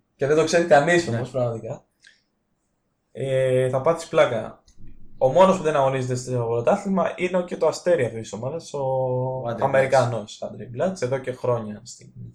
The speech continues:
Speaker 1: εθνική ομάδα Φιλιππίνων, που έχει αντιμετωπίσει και η εθνική μας πριν πέντε
Speaker 2: Ναι.
Speaker 1: χρόνια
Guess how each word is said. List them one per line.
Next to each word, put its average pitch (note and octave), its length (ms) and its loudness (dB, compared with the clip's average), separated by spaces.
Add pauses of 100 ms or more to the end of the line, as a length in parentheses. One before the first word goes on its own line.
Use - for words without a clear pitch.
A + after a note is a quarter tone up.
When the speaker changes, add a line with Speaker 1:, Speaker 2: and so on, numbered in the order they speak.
(480)
Speaker 1:
εθνική A#2 400 -12
ομάδα A#2+ 340 -6
Φιλιππίνων, B2 520 -8
που F#3 80 -2
έχει G3 140 -2
αντιμετωπίσει E3+ 440 -4
και A#3 100 -6
η A#3 140 -4
εθνική A#2 320 -10
μας A#2+ 220 -14
πριν A#2+ 180 -10
πέντε B2 260 0
Speaker 2:
Ναι. A#2 100 0
Speaker 1:
χρόνια A#2 440 -2